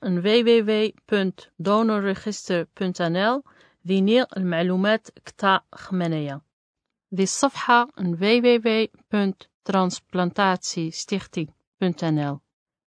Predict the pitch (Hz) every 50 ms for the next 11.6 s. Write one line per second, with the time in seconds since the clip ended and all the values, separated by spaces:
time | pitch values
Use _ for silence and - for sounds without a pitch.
0 | _ - 196 196 196 - _ _ - - 196 185 - - - 214 247 269 - -
1 | - - - _ _ _ _ _ _ _ _ - 170 196 196 190 214 233 254 -
2 | - 196 196 196 190 170 180 196 202 202 208 240 262 277 _ _ - - - -
3 | - - - - - _ - - 190 - - - 240 254 262 254 _ - - _
4 | _ _ _ _ _ _ _ _ - - 208 190 185 190 190 190 190 185 175 226
5 | 254 262 214 - 196 190 - 202 190 190 190 - - - 220 220 220 190 165 -
6 | - - 180 170 147 156 - 151 147 - - - _ _ _ _ _ _ _ _
7 | _ _ _ _ - 202 196 196 208 196 - 247 240 233 208 - - - - -
8 | - - - 233 262 294 311 320 262 208 190 180 190 214 214 180 175 208 202 214
9 | 214 214 - 208 196 202 202 196 196 196 196 196 233 254 - - - - - _
10 | _ _ _ _ _ _ _ _ _ _ - 185 180 160 190 220 226 247 254 -
11 | - 190 - - 180 185 147 156 151 - 147 -